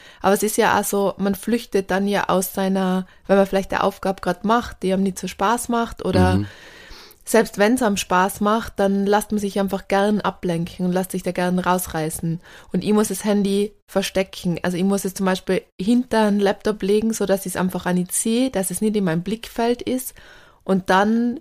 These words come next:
Speaker 1: bin ich, schaffe ich's konzentriert, mal eine halbe, dreiviertel Stunde an was zu arbeiten. Ansonsten bin ich auch alle paar Minuten, dass ich wieder zum Handy greife. Und dann
Speaker 2: Mhm.
Speaker 1: ist bei mir eigentlich schon dieser automatisierte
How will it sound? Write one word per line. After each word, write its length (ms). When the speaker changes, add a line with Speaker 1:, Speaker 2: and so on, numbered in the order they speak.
Speaker 1:
bin 160
ich, 340
schaffe 320
ich's 100
konzentriert, 600
mal 160
eine 100
halbe, 220
dreiviertel 400
Stunde 320
an 120
was 120
zu 140
arbeiten. 420
Ansonsten 600
bin 120
ich 140
auch 180
alle 200
paar 160
Minuten, 720
dass 160
ich 100
wieder 160
zum 160
Handy 260
greife. 420
Und 160
dann 220
Speaker 2:
Mhm. 320
Speaker 1:
ist 140
bei 100
mir 300
eigentlich 260
schon 120
dieser 300
automatisierte 1300